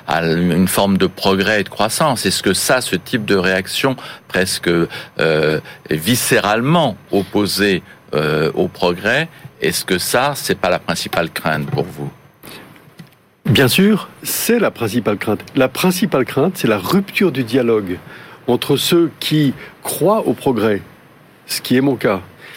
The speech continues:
Speaker 2: et qui pensent que les innovations technologiques, l-, l'inventivité des humains va permettre que ce progrès soit soutenable,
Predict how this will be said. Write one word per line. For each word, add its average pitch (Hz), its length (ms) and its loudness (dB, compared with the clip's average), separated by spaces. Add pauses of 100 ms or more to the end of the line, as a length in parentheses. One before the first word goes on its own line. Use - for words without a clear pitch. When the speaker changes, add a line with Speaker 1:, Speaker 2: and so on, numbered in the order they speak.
(160)
Speaker 2:
et 135 80 0
qui - 200 -6
pensent 226 440 0
que 131 320 2
les 110 240 0
innovations 139 400 2
technologiques, 113 880 -2
l-, 120 240 0
l'inventivité 131 920 0
des 120 220 0
humains 113 260 2 (380)
va 113 120 2
permettre 160 720 0
que 120 100 -4
ce 120 140 -4
progrès 110 360 0
soit - 140 -4
soutenable, 180 560 -2